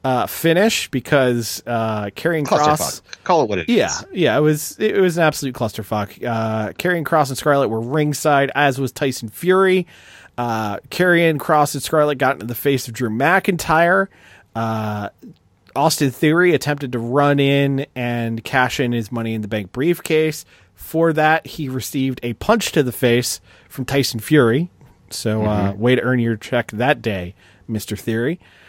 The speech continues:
Speaker 1: Uh, then, because of the fact that both Usos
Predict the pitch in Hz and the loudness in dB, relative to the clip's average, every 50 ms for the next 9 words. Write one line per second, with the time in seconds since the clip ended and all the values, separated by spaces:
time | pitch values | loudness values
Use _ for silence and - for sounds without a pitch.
0 | - - _ _ _ 131 131 127 131 131 127 127 127 127 123 123 123 123 123 120 | -20 -20 _ _ _ 0 0 2 2 2 0 0 0 0 0 0 0 -2 -4 -2
1 | 123 139 139 135 135 135 131 131 139 - - _ _ _ _ _ _ _ - - | 0 0 2 2 2 2 0 0 -2 -4 -6 _ _ _ _ _ _ _ -20 -20
2 | _ _ - - _ 143 131 - - 160 147 123 147 147 127 - 156 147 139 135 | _ _ -20 -4 _ -4 -2 0 -2 -2 -2 0 -2 -4 -2 0 2 2 2 2
3 | 127 - 139 123 127 139 127 123 123 123 - - 131 _ 151 147 165 156 147 - | 0 -4 -8 -2 0 0 2 2 0 -2 -4 -10 -6 _ 0 2 2 0 -2 -2
4 | - 160 156 151 143 - - 156 143 143 139 135 135 127 117 | -2 0 0 0 0 0 0 2 2 2 4 2 2 0 -2